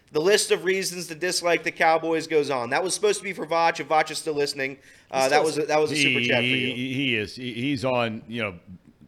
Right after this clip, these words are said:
Speaker 3: some big league operation somewhere.
Speaker 1: That's a super chat by Mister Mo. Listen, I, I,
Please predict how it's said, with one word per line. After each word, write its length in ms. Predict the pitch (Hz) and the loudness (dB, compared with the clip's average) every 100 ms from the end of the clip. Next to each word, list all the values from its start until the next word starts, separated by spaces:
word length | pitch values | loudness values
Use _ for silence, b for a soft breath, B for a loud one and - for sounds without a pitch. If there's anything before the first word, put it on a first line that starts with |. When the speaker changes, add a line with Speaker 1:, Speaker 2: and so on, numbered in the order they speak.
| - | -20
Speaker 3:
some 260 | 90 127 | -8 -6
big 180 | 117 123 | -2 -2
league 220 | 110 104 | -2 -4
operation 540 | 98 90 92 80 - 78 | -4 -6 -8 -8 -12 -14
somewhere. 260 | - 131 135 | -16 -8 0
Speaker 1:
That's 220 | 147 151 | 0 0
a 40 | |
super 280 | 143 190 170 | -4 -4 -4
chat 260 | - 160 156 | 2 2 4
by 140 | 147 | 0
Mister 320 | 143 135 139 | -2 -6 -6
Mo. 260 | 117 101 92 b b | -6 -8 -10 b b
Listen, 320 | 220 247 147 | 2 4 4
I, 200 | 131 214 - | 8 6 6
I, 240 | 143 202 | 6 6